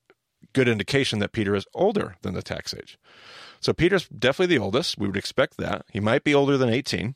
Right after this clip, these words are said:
potentially even twenty-one if I'm getting my numbers screwed up. But the other disciples are all younger than whatever that age is.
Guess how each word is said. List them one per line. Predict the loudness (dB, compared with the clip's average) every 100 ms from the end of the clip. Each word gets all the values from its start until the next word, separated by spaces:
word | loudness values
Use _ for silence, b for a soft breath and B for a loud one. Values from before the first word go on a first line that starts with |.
| _ _
potentially | -6 -6 -2 -2
even | -2
twenty-one | -4 -4 -4
if | -4
I'm | -6
getting | -6 -6
my |
numbers | -8 -8 -8
screwed | -6
up. | -6 -6 _ b b b b b b
But | -4 2
the |
other | 4
disciples | 4 4 4 4 0
are | 2 4
all | 4 4
younger | 2 2 0
than | 0 0
whatever | 0 -2 -2
that | -2 -2
age | -4 -6 -8
is. | -8 -12